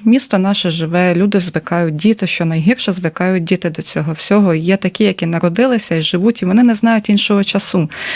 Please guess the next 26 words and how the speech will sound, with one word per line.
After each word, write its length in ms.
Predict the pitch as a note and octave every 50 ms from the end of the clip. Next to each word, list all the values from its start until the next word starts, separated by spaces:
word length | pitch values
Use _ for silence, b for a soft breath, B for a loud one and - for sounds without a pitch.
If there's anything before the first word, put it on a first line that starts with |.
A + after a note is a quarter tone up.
| B B B B B B _
І 360 | - G3+ G3+ G3+ G#3 G#3 G#3 G#3
ось 340 | G#3 G#3 G#3 - - -
коли 240 | - - G#3+ A3 A#3
на 120 | A#3 A3+ A3
такі 240 | - G#3+ - A#3
моменти 460 | A3+ A3 A3 A3 A3 A3 A3 G#3+ A3 G3+
дивишся, 640 | G3+ B3 D4 C#4+ C4+ G#3+ - - - F3+ E3+ D#3+ E3+ F3 -
для 120 | F#3+ F#3+ F#3+
себе 300 | - - C#4+ B3+ A#3+ G#3
я 80 | F#3+
на 100 | F#3 F#3+
сто 200 | - - - F#3+
відсотків 520 | F#3 F#3 - - - G#3+ G#3 - - F3+ F3
вже 180 | F3 F3+ F3+
впевнена, 480 | E3+ E3+ - G3+ G#3 A#3 A3 F#3+ F3 E3
впевнилася, 800 | E3 - F3 - - - G3+ G#3 A3 G#3 F#3+ F3 E3+ - E3+
що 200 | E3 - - -
в 40 | E3
мене 200 | E3+ F#3 F#3+ F#3+
немає 380 | F#3 F#3+ F#3+ F#3+ F#3 E3+ D#3+ D#3
іншого 460 | - D#3+ D#3+ D#3 - - E3+ F3 E3+
вибору. 440 | F3+ A3 C4 C4 B3+ G#3 F3+ D#3+ - -
І, 120 | D#3+ E3
в 80 | D#3+ E3+
принципі, 440 | - G3 A3 A3+ - G#3 - -
е, 1120 | F3 - - - - - - - - - - - - - F#3+ F3+ F3 F3 E3+ E3+ E3 E3